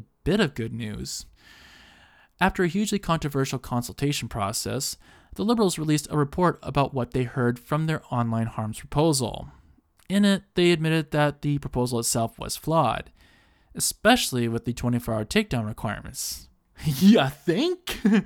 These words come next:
So, in response,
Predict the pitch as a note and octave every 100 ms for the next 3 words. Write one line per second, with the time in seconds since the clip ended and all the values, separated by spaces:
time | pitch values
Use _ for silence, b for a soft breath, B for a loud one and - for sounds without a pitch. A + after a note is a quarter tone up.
0 | B B B B B B B B B B
1 | D#3 B B B B B E3 C#3+ C#3+ -
2 | D4 G3 D#3+ G3 - C#3+ C3+ B2+ A#2+ -
3 | F#3+ A#2+ C#3+ D#3+ - -